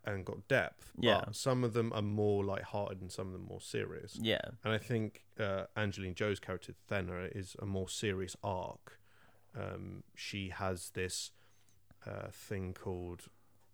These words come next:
Speaker 1: what's it called? Mad.
Speaker 2: Um, yeah, something like that.
Speaker 1: Oh.
Speaker 2: So, something where
Speaker 1: Because they've lived so long, they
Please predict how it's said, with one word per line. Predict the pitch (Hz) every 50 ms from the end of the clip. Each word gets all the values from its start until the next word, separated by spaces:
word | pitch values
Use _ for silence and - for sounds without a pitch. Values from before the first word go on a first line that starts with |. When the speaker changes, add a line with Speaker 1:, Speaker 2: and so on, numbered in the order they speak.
| - - - -
Speaker 1:
what's | 107 101 101 -
it | - -
called? | - - 104 95 92
Mad. | 98 98 98 98 98 98 95 95 95 98 - - - - - - - - - - - - - - - 104 -
Speaker 2:
Um, | 107 113 -
yeah, | - 110 107 104 101 101 104
something | - - 110 104
like | 98 95 98
that. | 101 92 85
Speaker 1:
Oh. |
Speaker 2:
So, | 101 - - 92 - - - - - - -
something | - - 143 135 123 117 110
where | 113 117 113 113 113 110 110 107 104 98 98 - - - - - - - - -
Speaker 1:
Because | 127 - - 147 131
they've | - 160 143 120 127
lived | 139 151 147 117
so | - - - 131
long, | 127 123 120 123 127 120 113 113 107 104 95
they | - 110 110 110 101